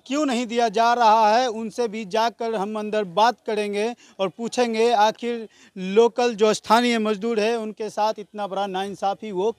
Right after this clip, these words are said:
क्यों कर रहे हैं। हम मजदूरों के साथ अंदर जा रहे हैं और प्रोजेक्ट मैनेजर से बात करेंगे कि आखिर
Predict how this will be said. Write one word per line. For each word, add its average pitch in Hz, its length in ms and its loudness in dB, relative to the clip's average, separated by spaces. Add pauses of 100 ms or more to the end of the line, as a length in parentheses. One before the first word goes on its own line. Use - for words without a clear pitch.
क्यों 277 200 2
कर 175 220 -6
रहे 147 120 -8
हैं। 131 180 -14
हम 277 340 0
मजदूरों 262 560 4
के 277 160 0
साथ 262 280 4 (160)
अंदर 233 300 -2
जा 240 220 4
रहे 269 120 4
हैं 247 480 2
और 233 200 8
प्रोजेक्ट 226 580 0
मैनेजर 240 460 6
से 247 180 0
बात 202 420 2
करेंगे 233 560 -2
कि - 160 -10
आखिर 233 560 -2